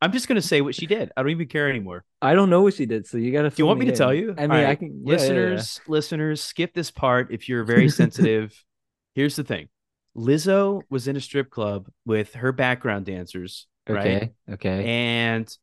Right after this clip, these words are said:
Speaker 1: Lizzo apparently made one of the background dancers eat a banana out of one of the strippers' you-know-what.
Speaker 2: Okay.
Speaker 1: Uh, what do you,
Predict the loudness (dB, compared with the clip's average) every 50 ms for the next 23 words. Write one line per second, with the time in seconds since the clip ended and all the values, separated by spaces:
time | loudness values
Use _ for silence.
0 | _ _ -6 -2 2 2 2 2 2 0 0 0 0 -2 -4 -6 -4 -2 -2 -2
1 | -2 -4 -4 -6 -6 -6 -4 -4 -4 -2 -2 -2 -2 -2 -2 -4 -6 _ -8 -6
2 | -4 -4 -4 -4 -6 -6 -4 -2 -2 -2 -4 -4 -4 -4 -4 -4 -6 -8 -8 -8
3 | -8 -10 -12 -12 -12 -16 _ _ -4 -4 -4 -4 -4 -4 -4 -4 -4 -4 -6 -4
4 | -4 -4 -2 -2 -4 -4 -4 -6 -6 -6 -8 -6 -4 -4 -6 -4 -4 -6 -6 -6
5 | -6 -8 -12 -14 -10 -10 -10 -8 -6 -8 -6 -6 -8 -10 -14 -14 -10 -8 -8 -6
6 | -8 -8 -8 -8 -8 -10 -10 -12 -16 _ _ _ _ _ _ _ _ _ _ _
7 | _ _ _ _ _ _ _ _ _ _ -8 -4 -2 0 0 0 0 -4 -6 -10
8 | _ _ _ _ _ _ _ _ _ _ _ _ _ _ _ _ _ _ _ _
9 | _ _ _ _ 0 2 2 2 2 -2 -4 -2 -2 0 0 0 -4